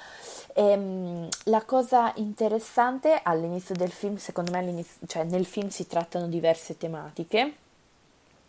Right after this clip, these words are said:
e una tematica principale appunto è la,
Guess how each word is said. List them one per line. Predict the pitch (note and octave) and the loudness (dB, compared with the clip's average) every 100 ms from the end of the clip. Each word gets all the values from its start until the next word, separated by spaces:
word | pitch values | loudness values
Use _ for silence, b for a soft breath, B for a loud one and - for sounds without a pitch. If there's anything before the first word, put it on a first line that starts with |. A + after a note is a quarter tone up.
| _ - | _ -2
e | G3+ F#3+ - | 2 2 0
una | G3+ G3 F#3 | -2 -2 -2
tematica | F#3+ F3 E3+ F3 D#3+ | -2 -2 -4 -6 -4
principale | F3 E3+ G3 F#3 D#3 D#3+ | -4 -6 -6 -4 0 0
appunto | E3+ - E3 E3 E3+ | 0 -4 -10 -2 0
è | D#3 D#3 B B B B - - | 2 -2 B B B B -10 0
la, | F#3+ E3+ | 2 2